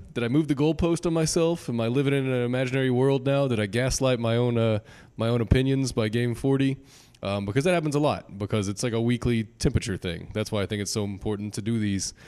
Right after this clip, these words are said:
these podcasts and these, uh, these little check-ins,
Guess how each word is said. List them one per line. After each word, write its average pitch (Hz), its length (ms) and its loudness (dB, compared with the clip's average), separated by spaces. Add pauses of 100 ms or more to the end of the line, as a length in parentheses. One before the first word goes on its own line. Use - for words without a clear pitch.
(280)
these 92 100 -4
podcasts 120 720 0
and 98 160 -4
these, 95 260 -4
uh, 95 400 -2
these 98 140 -6
little 104 140 -4
check-ins, 95 680 -4